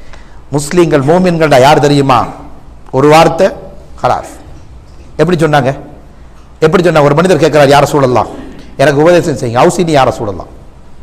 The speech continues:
நான் சொர்க்கம் போவேன்." சல்லல்லாஹு அலைஹி என்ன சொல்றாங்க? "குல் லா இலாஹ இல்லல்லாஹ், குல் லா இலாஹ இல்லல்லாஹ்." அது மாதிரி நடந்துக்க.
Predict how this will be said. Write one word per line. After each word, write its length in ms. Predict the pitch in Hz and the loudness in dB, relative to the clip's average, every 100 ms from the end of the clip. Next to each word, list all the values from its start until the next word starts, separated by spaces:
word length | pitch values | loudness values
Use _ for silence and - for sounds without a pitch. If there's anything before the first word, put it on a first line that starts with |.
| - | -4
நான் 100 | 139 | -2
சொர்க்கம் 340 | 139 147 135 139 | 0 0 -2 -2
போவேன்." 280 | 110 95 92 - - - | -4 -6 -10 -20 -20 -2
சல்லல்லாஹு 260 | 170 175 165 | 2 4 4
அலைஹி 40 | |
என்ன 140 | 151 | 0
சொல்றாங்க? 400 | 143 135 123 120 - - - - - - | 0 0 -2 -4 -12 -18 -20 -20 -20 -6
"குல் 120 | 170 | 0
லா 120 | 156 156 | 4 4
இலாஹ 280 | 143 131 | 4 2
இல்லல்லாஹ், 380 | 131 123 117 143 - - - - - - - - - - - - - - | 0 -2 -2 -4 -8 -20 -20 -20 -20 -20 -20 -20 -20 -20 -20 -20 -6 0
குல் 480 | 233 - - - - | 0 0 -6 -12 0
லா 120 | 151 | 2
இலாஹ 280 | 147 143 123 | 4 4 2
இல்லல்லாஹ்." 400 | 123 120 117 139 - - - - | 0 -2 -2 -2 -6 -20 -20 -8
அது 180 | 139 147 | 0 2
மாதிரி 240 | 143 143 127 | 4 2 2
நடந்துக்க. 380 | 113 110 - | -2 -6 -12